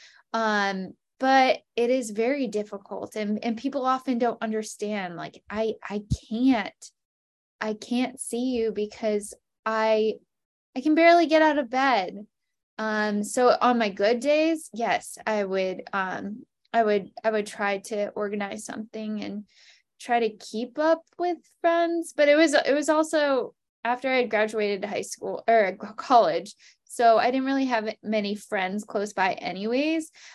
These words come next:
um, and no real reason to, to go out socially. So I was very isolated at that time.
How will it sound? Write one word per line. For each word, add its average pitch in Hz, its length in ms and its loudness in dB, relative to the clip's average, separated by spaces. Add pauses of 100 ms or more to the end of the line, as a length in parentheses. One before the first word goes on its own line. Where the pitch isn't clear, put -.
(200)
um, 190 380 0
and 202 560 -4
no 226 300 4
real 214 380 2
reason 220 600 -2
to, 262 440 -2
to - 220 -8
go 262 120 2
out 240 180 4
socially. 262 480 -4
So 285 200 2
I 339 140 8
was 349 260 6
very 220 340 0
isolated 170 720 -2
at 120 200 0
that - 220 -2
time. 175 460 -4